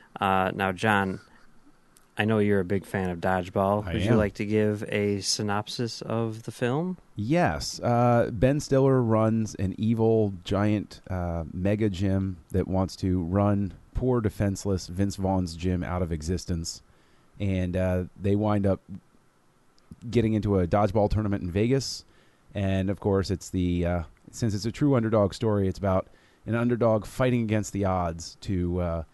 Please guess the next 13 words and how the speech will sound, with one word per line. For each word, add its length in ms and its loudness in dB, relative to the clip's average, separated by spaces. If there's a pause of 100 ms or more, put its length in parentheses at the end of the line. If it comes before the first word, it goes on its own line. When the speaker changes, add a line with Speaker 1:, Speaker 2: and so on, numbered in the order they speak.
(520)
Speaker 2:
to 160 0
win 540 0 (480)
that 220 -2
dodgeball 460 2
tournament 400 0
and 200 -6
keep 280 0
their 160 0
identity, 560 -2
keep 260 0
their 160 -2
gym 260 -4
going. 380 -8